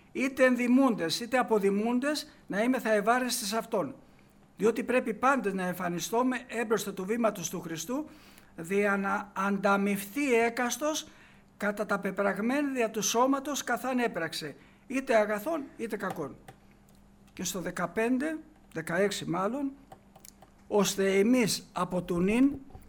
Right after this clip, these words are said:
δεν γνωρίζουμε ουδένα κατά σάρκα, αν δε και εγνωρίσαμε κατά σάρκα το Χριστό. Αλλά τώρα πλέον δεν γνωρίζουμε. Όθεν,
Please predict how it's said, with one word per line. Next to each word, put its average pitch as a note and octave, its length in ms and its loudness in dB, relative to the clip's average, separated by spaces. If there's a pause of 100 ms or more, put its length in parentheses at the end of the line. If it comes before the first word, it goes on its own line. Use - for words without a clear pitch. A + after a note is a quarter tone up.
(180)
δεν G#3+ 180 2
γνωρίζουμε A3 640 6
ουδένα G#3+ 340 4
κατά G3+ 280 2
σάρκα, F#3 600 2 (220)
αν A3+ 340 6
δε A3 280 4 (500)
και G3 180 6
εγνωρίσαμε G3+ 760 6
κατά F#3 260 0
σάρκα D#4 320 2
το B3+ 100 0
Χριστό. F#3 540 2 (520)
Αλλά G3 200 4
τώρα B3+ 300 8
πλέον C4+ 340 6
δεν C#4+ 140 4
γνωρίζουμε. E3+ 680 6 (540)
Όθεν, F3+ 480 4